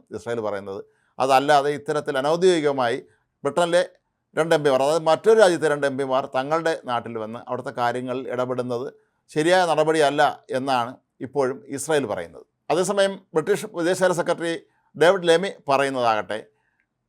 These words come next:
ഏത് പാർട്ടിക്കാരനാണെങ്കിലും തങ്ങളുടെ എം പിമാരുടെ അവകാശങ്ങൾ സംരക്ഷിക്കാൻ ബ്രിട്ടീഷ് സർക്കാർ ബാധ്യസ്ഥരാണ് എന്നാണ്. എന്നാൽ അത് മറ്റൊരു രാജ്യത്തെ പ്രശ്നങ്ങളിൽ ഇടപെടാൻ എങ്ങനെ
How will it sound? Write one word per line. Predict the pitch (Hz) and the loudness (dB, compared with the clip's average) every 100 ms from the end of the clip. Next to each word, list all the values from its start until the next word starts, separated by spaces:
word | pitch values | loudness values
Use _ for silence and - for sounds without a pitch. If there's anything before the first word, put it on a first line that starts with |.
| - | 0
ഏത് | 147 185 214 | 6 6 6
പാർട്ടിക്കാരനാണെങ്കിലും | 220 170 165 160 160 143 135 127 127 117 120 - _ - | 4 2 0 2 2 2 0 -2 -4 -6 -6 -10 _ 0
തങ്ങളുടെ | 147 175 190 180 175 | 2 2 0 2 2
എം | 151 156 | 2 0
പിമാരുടെ | 156 156 151 143 147 | 0 0 2 2 0
അവകാശങ്ങൾ | 135 135 143 139 135 135 | 0 2 2 0 -4 -10
സംരക്ഷിക്കാൻ | 120 131 123 120 127 117 127 127 _ _ _ | -10 -8 -8 -8 -8 -6 -6 -8 _ _ _
ബ്രിട്ടീഷ് | 107 117 143 131 | -14 -8 -8 -4
സർക്കാർ | 123 117 123 120 120 | -4 -4 -4 -6 -6
ബാധ്യസ്ഥരാണ് | 113 107 120 120 113 107 107 101 | -6 -4 -8 -4 -2 -2 -4 -12
എന്നാണ്. | 95 90 82 - _ _ - | -14 -14 -18 -20 _ _ -4
എന്നാൽ | 160 185 | 2 4
അത് | 208 180 | 4 4
മറ്റൊരു | 170 220 | 6 8
രാജ്യത്തെ | 220 190 175 185 175 - _ _ - | 8 6 2 2 2 -2 _ _ -8
പ്രശ്നങ്ങളിൽ | - 143 180 175 147 117 - | -6 -4 -2 0 -2 -4 -6
ഇടപെടാൻ | 143 147 151 147 143 - | 0 2 4 2 2 -4
എങ്ങനെ | 135 131 147 147 | -6 -4 -2 -4